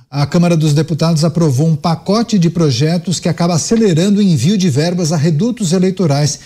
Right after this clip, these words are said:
e diminui o controle sobre licitações de prefeituras. Essas propostas são criticadas por especialistas que apontam riscos de desvios,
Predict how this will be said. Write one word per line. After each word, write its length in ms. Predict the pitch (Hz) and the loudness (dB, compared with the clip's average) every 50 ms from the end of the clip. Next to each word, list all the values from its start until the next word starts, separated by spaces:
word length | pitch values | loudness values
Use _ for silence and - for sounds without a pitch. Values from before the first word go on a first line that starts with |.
| - - - - - - | -20 -20 -20 -20 -12 -4
e 100 | 202 185 | -2 0
diminui 480 | 156 175 269 294 294 220 165 185 214 202 | 2 2 2 2 2 2 2 2 2 0
o 40 | - | 0
controle 480 | 180 170 139 113 135 160 185 196 202 | 0 -2 -2 0 0 0 0 0 0
sobre 280 | 156 - 185 165 170 170 | -2 -2 0 0 2 2
licitações 640 | 160 208 226 - - 185 190 165 - - 202 208 175 | 2 0 0 -2 -4 -4 -6 -4 -2 0 2 2 2
de 80 | 180 | 0
prefeituras. 1040 | - - - 233 262 - - 240 208 143 - 165 175 156 131 120 104 - - - - - - - - - - - _ _ - - - | -2 -2 -2 -2 -2 0 0 0 0 0 0 2 2 2 0 -2 -4 -6 -8 -10 -10 -14 -20 -20 -20 -20 -20 -20 _ _ -20 -12 -4
Essas 460 | 147 156 160 143 - - 175 165 143 - | -2 0 0 0 -2 0 0 0 0 0
propostas 640 | - 156 147 - - 175 190 220 196 - - 160 | 0 0 0 0 0 0 0 0 0 -2 -4 -4
são 180 | - - 190 165 | -2 0 0 0
criticadas 720 | - 202 233 214 - 170 - - 175 180 175 151 143 131 | 2 2 2 0 0 -2 -2 0 0 0 2 2 0 0
por 160 | - - 151 139 | -2 -2 -2 -2
especialistas 840 | 127 127 - 139 - - 151 127 139 196 220 196 - - 160 - - | -2 -2 -2 -2 -2 0 0 2 2 2 0 0 -2 -4 -6 -4 -2
que 80 | - | -2
apontam 480 | 160 147 - - 180 202 190 - 208 190 | -2 -2 -2 0 0 0 2 2 2 2
riscos 640 | 151 104 120 190 240 240 - - - 226 202 151 123 | 2 2 2 0 0 0 -2 -6 -4 -2 0 0 2
de 100 | 135 131 | 0 2
desvios, 640 | 127 170 190 175 147 156 180 180 185 170 - - | 2 2 0 0 2 2 2 2 2 0 -2 -4